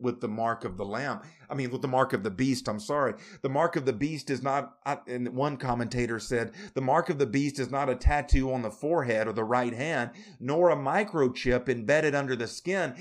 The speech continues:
It's the character of the beast embedded under the skin. It's the character of the beast implanted in the soul.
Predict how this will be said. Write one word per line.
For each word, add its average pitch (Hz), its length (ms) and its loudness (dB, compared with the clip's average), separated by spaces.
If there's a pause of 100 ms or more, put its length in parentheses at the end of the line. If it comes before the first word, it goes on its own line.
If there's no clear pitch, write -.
(160)
It's 180 200 -4
the - 100 -12
character 208 680 2
of 135 140 4
the 135 80 4
beast 165 520 0
embedded 147 680 2
under 180 300 4
the 135 140 2
skin. 85 500 -4 (340)
It's 180 180 2
the 190 120 8
character 214 580 4
of 151 120 2
the 160 80 2
beast 202 420 0
implanted 180 640 0
in 151 120 2
the 143 100 0
soul. 202 500 4